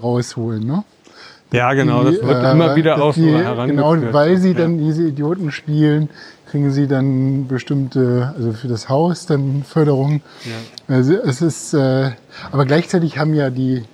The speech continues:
Speaker 1: Mitglieder der Gruppe auch ein gesellschaftliches Leben, ne?
Speaker 2: Mhm.
Speaker 1: Also das heißt, es bleibt immer so in so einem Gruppenkern, dieses Spiel, ja?
Speaker 2: Ja.
Speaker 1: Aber es verlässt nicht diesen Gruppenkern, ja? Es ist,
Speaker 2: Genau,
Speaker 1: gibt
Speaker 2: aber
Speaker 1: immer
Speaker 2: das
Speaker 1: eine
Speaker 2: wird ja
Speaker 1: Grenze
Speaker 2: dann,
Speaker 1: von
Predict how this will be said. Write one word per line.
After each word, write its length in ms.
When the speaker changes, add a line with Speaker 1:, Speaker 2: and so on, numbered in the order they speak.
Speaker 1:
Mitglieder 420
der 140
Gruppe 400
auch 140
ein 100
gesellschaftliches 720
Leben, 420
ne? 200
Speaker 2:
Mhm. 140
Speaker 1:
Also 160
das 100
heißt, 280
es 140
bleibt 440
immer 400
so 260
in 180
so 80
einem 120
Gruppenkern, 840
dieses 280
Spiel, 540
ja? 200
Speaker 2:
Ja. 60
Speaker 1:
Aber 200
es 240
verlässt 560
nicht 200
diesen 220
Gruppenkern, 640
ja? 180
Es 140
ist, 80
Speaker 2:
Genau, 140
Speaker 1:
gibt 200
Speaker 2:
aber 100
Speaker 1:
immer 100
Speaker 2:
das 120
Speaker 1:
eine 60
Speaker 2:
wird 160
ja 80
Speaker 1:
Grenze 100
Speaker 2:
dann, 220
Speaker 1:
von 60